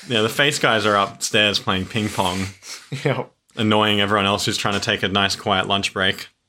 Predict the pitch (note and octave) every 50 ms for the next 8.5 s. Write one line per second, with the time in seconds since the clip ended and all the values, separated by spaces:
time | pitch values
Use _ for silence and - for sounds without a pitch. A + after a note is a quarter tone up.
0 | _ _ - B2+ B2 A#2 - - _ _ _ _ _ _ _ _ _ _ _ -
1 | - - - - - - - _ - - - _ - - - - - - - -
2 | - - - D#3 D3 - G#3 A3 A#3+ A#3 A#3+ - _ _ _ - D3 D3+ D#3 D#3
3 | D3+ C#3+ C#3+ D3 D#3 D3+ D3+ D3 C#3+ - C3+ C#3 - B2+ B2+ - B2+ A2+ A2 A#2
4 | G3 G#3 - _ - B2 A#2 A2+ A2+ A2+ - D3 C#3 C3 - E3 D#3+ B2 G#2+ B2
5 | C3+ C#3+ - - C3+ B2 A#2 - - C3 A#2+ A#2 A#2 B2 A#2+ B2+ C3 A#2 A#2 A2+
6 | A#2 - - _ _ _ _ - B2 B2 A#2 - - D3 D3 C#3+ - D3 C3+ B2
7 | A2+ C3 B2 A#2+ B2+ B2 A#2 B2 B2+ B2 A#2 - - - C3+ A#2+ - - C3 C3
8 | C3+ C3 B2+ A#2+ A#2 A2+ - - -